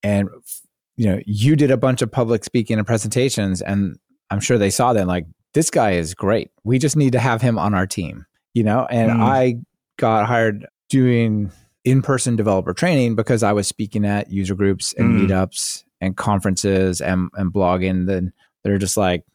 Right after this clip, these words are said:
Speaker 1: "I see you doing this for free. Would you like a job to do it?" I'm like,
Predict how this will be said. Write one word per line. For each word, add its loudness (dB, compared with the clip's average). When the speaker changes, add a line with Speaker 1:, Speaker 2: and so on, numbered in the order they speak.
Speaker 1:
"I 0
see 2
you 4
doing 4
this 0
for -2
free. 0
Would 0
you 2
like 0
a -2
job 0
to -2
do 4
it?" 4
I'm 2
like, 0